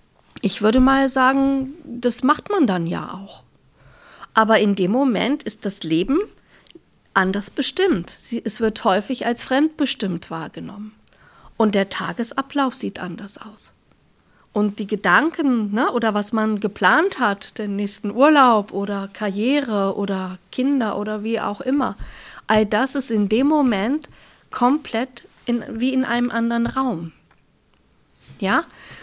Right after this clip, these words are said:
Und das ist eine dermaßen starke Wucht. Ich glaub, das, das machen sich manche gar nicht bewusst. Und was wir brauchen, sind immer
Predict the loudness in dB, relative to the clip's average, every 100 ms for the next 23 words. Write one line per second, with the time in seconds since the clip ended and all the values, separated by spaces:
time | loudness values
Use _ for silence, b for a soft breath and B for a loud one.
0 | B B 4 4 2 -8 -16 b b b
1 | -4 0 2 2 -4 2 2 4 2 4
2 | 4 4 2 0 -4 -6 -4 -4 -4 -6
3 | -6 -4 -4 -6 -14 -8 -4 -4 -4 -10
4 | -8 -8 -10 -6 -4 -2 -2 -2 -2 -4
5 | -4 -4 -4 -4 -6 -8 -10 -2 -2 -2
6 | -8 -6 -4 -2 -4 0 0 -2 -6 -6
7 | -4 -4 -4 -2 -2 -2 -4 -6 -6 -2
8 | 0 0 -2